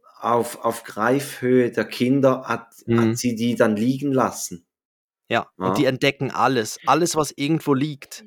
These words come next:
Speaker 2: es ist
Speaker 1: Jein,
Speaker 2: unglaublich.
Speaker 1: jetzt in diesem
Speaker 2: Aber
Speaker 1: Fall,
Speaker 2: ja.
Speaker 1: in diesem Fall jetzt gerade nicht, aber
Speaker 2: Mhm.
Speaker 1: wir haben's dann später entdeckt und dachten dann auch: „Oh, boah,
Speaker 2: Ja.
Speaker 1: haben noch Glück gehabt“, oder? Also, ist ja auch so, da-, dass eben, äh, es, es befinden sich dann zum Teil auch Leute im, im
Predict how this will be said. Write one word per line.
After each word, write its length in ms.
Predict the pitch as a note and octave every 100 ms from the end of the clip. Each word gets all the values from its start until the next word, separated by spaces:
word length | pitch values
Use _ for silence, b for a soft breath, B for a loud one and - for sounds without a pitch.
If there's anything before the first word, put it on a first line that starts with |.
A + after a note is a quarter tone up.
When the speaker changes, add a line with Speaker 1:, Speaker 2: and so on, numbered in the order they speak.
| -
Speaker 2:
es 160 | -
ist 160 | A#2+ B2
Speaker 1:
Jein, 120 | A#2+ B2+
Speaker 2:
unglaublich. 580 | E3 F#3 C3 C#3+ - C#3
Speaker 1:
jetzt 280 | C#3+ D#3
in 80 | C#3
diesem 280 | C#3 F3 E3+
Speaker 2:
Aber 120 | C#3
Speaker 1:
Fall, 100 | C3
Speaker 2:
ja. 100 | A#2+ A2+ A#2 -
Speaker 1:
in 180 | C#3+ C#3
diesem 240 | C#3+ E3
Fall 180 | D3+ C#3+
jetzt 160 | C3 C3
gerade 440 | C3 A#2 A#2+ A#2
nicht, 500 | A2+ B2+ G#3 - - b b b
aber 260 | - B2 A#2+
Speaker 2:
Mhm. 60 |
Speaker 1:
wir 120 | C3 D3+
haben's 260 | D#3+ D3+
dann 160 | - D3
später 360 | - D3 D3+
entdeckt 340 | D3 C3 C#3+ C#3
und 120 | B2+
dachten 320 | A#2+ A#2 B2
dann 160 | A#2 A2+
auch: 200 | B2 B2+
„Oh, 180 | G2 A2
boah, 320 | F#2 F#2 G2 - _ b b b -
Speaker 2:
Ja. 160 | A2
Speaker 1:
haben 120 | A#2 C#3
noch 180 | C3+
Glück 320 | C3+ C3+ C3+ -
gehabt“, 500 | C#3+ A#2+ G2 F2 -
oder? 220 | G#2 A2+
Also, 320 | A2+ A2+ G#2+ B B B _ - -
ist 200 | C#3+ C3+
ja 140 | B2+ A#2+
auch 100 | A#2+
so, 200 | C#3 C3
da-, 120 | A#2+
dass 240 | A#2 A#2
eben, 240 | D3 E3 C3+
äh, 60 | A#2 A#2+
es, 340 | A#2 - - -
es 200 | C#3 C3
befinden 440 | B2+ C3 C#3+ A#2+
sich 180 | A#2 B2+
dann 160 | B2+ A#2
zum 140 | A2+
Teil 220 | A2+ A#2 A#2
auch 160 | A2+
Leute 480 | A2 A#2 B2+ B2 A#2
im, 220 | A#2 A2+
im 520 | A2 A#2 A2+ A2 G#2+